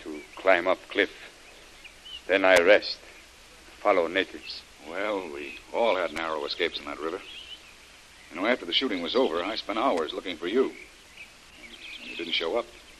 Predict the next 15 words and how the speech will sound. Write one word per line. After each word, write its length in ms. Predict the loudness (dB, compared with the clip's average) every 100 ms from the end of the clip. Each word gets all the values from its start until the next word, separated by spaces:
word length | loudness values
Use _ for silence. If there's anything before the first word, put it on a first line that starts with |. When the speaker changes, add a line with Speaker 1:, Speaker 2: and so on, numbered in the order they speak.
| -20 -20 -20 -20 -20 -20 -20 -20 -20 -20 -20 -20
Speaker 2:
we 80 | -14
were 60 | -4
certain 280 | 0 0
you 60 | -4
had 100 | -12
been 100 | -14
killed. 280 | -8 -8 -8 -10
Speaker 1:
Uh, 260 | -10 -6 -6 -8 -14 -20 -20 -20 -20 -20 -2
Kolu 540 | 4 4 6 6 4 0 -6 -12 -4
be 120 | -2
much 380 | -2 0 0 2
alive 440 | 4 8 8 6
now. 340 | 2 0 0 -4 -12 -20 -20 -20 -20 -20 -20 -8
Ready 500 | -2 0 0 -2 -4 -8 0
help 180 | 2